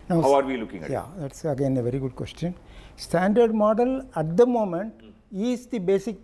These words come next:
Speaker 1: theory of elementary particles,
Speaker 2: Mm.
Speaker 1: since elementary particles is the basis of all of physics
Speaker 2: Mm.
Speaker 1: and hence all of science.
Speaker 2: Mm.
Speaker 1: Standard model is the basis,
Speaker 2: Okay.
Speaker 1: but that may not be the end. Standard model builds on the, at the level of the quarks.
Speaker 2: Ah.
Speaker 1: Uh, I will approach it in a,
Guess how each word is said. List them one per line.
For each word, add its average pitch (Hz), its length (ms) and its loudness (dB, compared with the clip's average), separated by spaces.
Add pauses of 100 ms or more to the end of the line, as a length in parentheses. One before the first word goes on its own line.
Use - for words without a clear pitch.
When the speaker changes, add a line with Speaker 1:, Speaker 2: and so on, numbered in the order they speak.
Speaker 1:
theory 208 280 0
of 196 120 0 (100)
elementary 160 380 0
particles, 139 500 -4
Speaker 2:
Mm. 220 200 -14
Speaker 1:
since 165 260 -2
elementary 202 340 4
particles 208 560 0
is 175 80 -2
the 190 100 0
basis 185 300 2
of 170 120 4
all 147 200 6
of 185 120 4
physics 156 400 -2
Speaker 2:
Mm. - 380 -12
Speaker 1:
and 139 100 0
hence 151 260 2
all 156 220 2
of 131 60 -2
science. 139 440 -4
Speaker 2:
Mm. - 540 -20
Speaker 1:
Standard 170 340 2
model 175 300 2 (200)
is 202 120 2 (160)
the 190 80 4
basis, 135 500 -2 (160)
Speaker 2:
Okay. - 200 -14 (120)
Speaker 1:
but - 320 0
that 185 240 0
may 180 40 0
not 180 200 0
be 170 80 0
the 147 220 0
end. 147 200 2
Standard 170 380 0 (100)
model 208 220 4
builds 175 500 2
on 180 320 -4
the, 156 240 -2 (240)
at 151 140 -4
the 180 100 6
level 175 360 4
of 160 120 -8
the 143 60 -4
quarks. - 500 -4
Speaker 2:
Ah. 92 60 -18 (540)
Speaker 1:
Uh, 175 180 -2 (140)
I 190 60 4
will 180 140 2
approach 185 400 0
it 170 60 -6
in 170 140 0
a, 170 80 -2